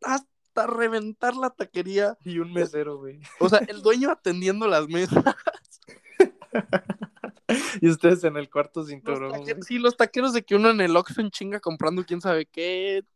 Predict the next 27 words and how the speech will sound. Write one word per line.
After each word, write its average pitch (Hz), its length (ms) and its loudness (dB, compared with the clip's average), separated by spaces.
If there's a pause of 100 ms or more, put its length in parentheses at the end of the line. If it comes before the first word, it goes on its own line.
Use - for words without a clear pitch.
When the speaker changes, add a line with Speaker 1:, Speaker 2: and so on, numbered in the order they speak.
(140)
Speaker 1:
No, 196 220 -8
no, 240 140 -12
no, 226 120 -6
así 233 180 -6
un 330 220 -10
desmadre. 240 760 2 (760)
Y, 185 520 0 (100)
o 185 100 0
sea, 202 140 0
y - 60 2
Marzu 180 300 4
y 220 80 -2
yo 214 120 4
llegando 190 340 2
en 190 60 0
la 165 60 0
moto 156 260 -2
bien 175 160 -4
trancas, 156 520 -8
así 143 260 -14
de 139 280 -4
cotorrear, 135 500 -2
<laughs> - 0 -
¿sabes? - 580 -4 (760)
Speaker 2:
Ah, - 260 -8
Speaker 1:
Y 165 80 0
Speaker 2:
güey, 151 200 0